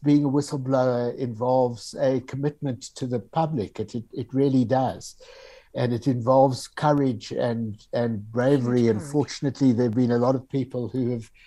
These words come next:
Speaker 1: who have found it in themselves to, to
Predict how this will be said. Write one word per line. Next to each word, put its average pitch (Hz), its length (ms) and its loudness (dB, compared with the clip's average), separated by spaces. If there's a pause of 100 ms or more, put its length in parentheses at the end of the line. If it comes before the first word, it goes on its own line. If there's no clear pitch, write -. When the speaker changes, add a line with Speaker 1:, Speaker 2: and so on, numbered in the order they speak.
(280)
Speaker 1:
who 127 140 0
have 117 100 -2
found 151 320 0
it 127 100 -2
in 104 140 -6
themselves 101 840 -2
to, 104 380 -6 (640)
to 104 800 -6